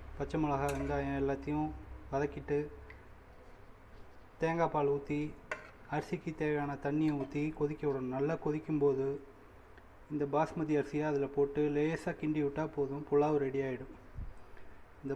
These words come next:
புலாவுக்கு மேட்சிங்கா சிக்கன் கிரேவி ரெடி ஆயிட்டு, இதையும் பாருங்க. கைஸ், ஃபைனலா நம்மளோட வெஜ்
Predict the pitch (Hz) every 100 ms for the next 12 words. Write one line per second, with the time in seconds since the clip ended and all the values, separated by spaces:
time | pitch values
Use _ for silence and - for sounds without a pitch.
0 | - 156 165 151 147 147 - 151 160 170
1 | 151 160 156 147 143 135 135 143 135 -
2 | 139 143 156 139 123 123 139 - - -
3 | - - - - - - - - - -
4 | - - - - - - - - - -
5 | - - - - - - - - - -
6 | - - 135 143 156 - - - - -
7 | - - - - - - - - - -
8 | - 151 165 165 170 175 151 147 143 135
9 | 135 143